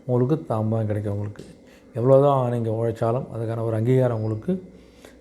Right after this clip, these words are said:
உடனே கிடைக்காது. அது ஒரு கொ-, கா-, காலம் கடந்த அந்த அங்கீகாரமும் உங்களுக்கு ஒரு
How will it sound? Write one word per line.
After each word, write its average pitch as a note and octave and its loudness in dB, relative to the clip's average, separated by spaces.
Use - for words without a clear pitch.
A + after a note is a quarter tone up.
உடனே A2+ 2
கிடைக்காது. A#2 0
அது A#2 2
ஒரு A2 2
கொ-, G#2+ -4
கா-, A2 0
காலம் A#2+ 4
கடந்த A#2 0
அந்த A#2 -2
அங்கீகாரமும் A2+ -2
உங்களுக்கு A2 -6
ஒரு B2 4